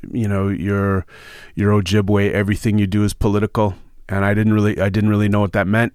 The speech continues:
until, until I became a parent, where I thought, yeah, like, I, I'm, I'm responsible for, <laughs> for these lives, and I'm, I,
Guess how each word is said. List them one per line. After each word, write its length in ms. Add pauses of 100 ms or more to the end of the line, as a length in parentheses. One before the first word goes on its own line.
until, 600 (1040)
until 420
I 200
became 400
a 80
parent, 380 (100)
where 220
I 140
thought, 400 (440)
yeah, 300
like, 280
I, 200
I'm, 360 (320)
I'm 120
responsible 560
for, 200 (380)
<laughs> 340
for 160
these 220
lives, 520
and 140
I'm, 320 (160)
I, 520